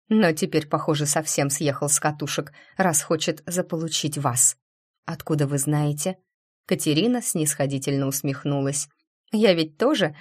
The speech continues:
какая-никакая скрипачка. Слежу за интересными коллегами, в том числе за вашей карьерой. Я узнала вас позавчера на Арбате.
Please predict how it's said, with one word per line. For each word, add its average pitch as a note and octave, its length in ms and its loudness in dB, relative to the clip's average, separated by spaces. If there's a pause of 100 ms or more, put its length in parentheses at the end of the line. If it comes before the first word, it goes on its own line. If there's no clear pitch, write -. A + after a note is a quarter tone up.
(160)
какая-никакая F#3 920 0
скрипачка. D3 760 -6 (260)
Слежу A3+ 380 2
за G3+ 140 2
интересными E3+ 640 2
коллегами, C3+ 680 0 (180)
в - 100 -14
том D3 200 4
числе A3 520 -2 (120)
за F#3+ 240 2
вашей D3 360 0
карьерой. C#3 680 -2 (220)
Я E3+ 200 4
узнала D3 460 2
вас C#3+ 220 0
позавчера D#3 600 0
на F#3 200 2
Арбате. C#3 560 -2